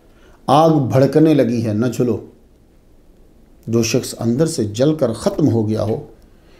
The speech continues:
उसे पंखा क्या फ़ायदा देगा, यानी अंदर ही इतनी आग है।" और आखिरी रोज़ कबल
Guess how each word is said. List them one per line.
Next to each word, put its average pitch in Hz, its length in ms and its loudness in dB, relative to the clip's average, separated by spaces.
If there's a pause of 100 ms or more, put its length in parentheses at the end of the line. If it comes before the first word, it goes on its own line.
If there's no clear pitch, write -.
(140)
उसे 170 180 0
पंखा 165 380 -2
क्या 196 220 -6
फ़ायदा - 300 -10
देगा, - 300 -20 (460)
यानी 98 180 -10
अंदर 110 300 4
ही 214 240 6
इतनी 233 320 4
आग 226 180 4
है।" 220 200 -2 (640)
और 113 100 4
आखिरी 123 320 4
रोज़ 107 240 2 (360)
कबल 127 380 2